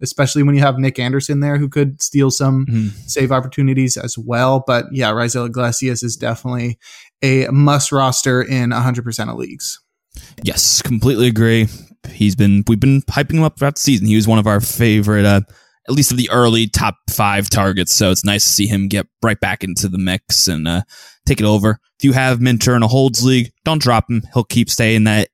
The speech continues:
Speaker 2: eighth inning role, kind of a high leverage mix in with Nick Anderson. But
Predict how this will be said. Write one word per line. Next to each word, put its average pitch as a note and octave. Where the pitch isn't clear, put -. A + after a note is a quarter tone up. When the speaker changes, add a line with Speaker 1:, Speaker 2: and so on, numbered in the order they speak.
Speaker 2:
eighth A2+
inning A2
role, G#2+
kind A2
of G#2
a G#2
high G#2
leverage G#2
mix G#2
in G#2+
with G2+
Nick G#2
Anderson. G2+
But F#2